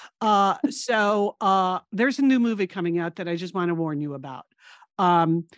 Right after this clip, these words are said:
you know how sometimes you see a movie and you think, "Why on earth would anyone make that?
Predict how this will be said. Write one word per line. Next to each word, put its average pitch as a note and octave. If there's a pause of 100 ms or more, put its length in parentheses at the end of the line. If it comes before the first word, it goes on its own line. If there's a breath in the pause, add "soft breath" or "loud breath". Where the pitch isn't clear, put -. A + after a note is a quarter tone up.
(160)
you C4+
know F4
how F4
sometimes D4+
you A#3
see A#3
a A#3
movie A3
and G#3+
you G#3
think, G3 (320)
"Why A#3+
on G#3
earth G#3 (160)
would G3
anyone A3+
make F3+
that? C#4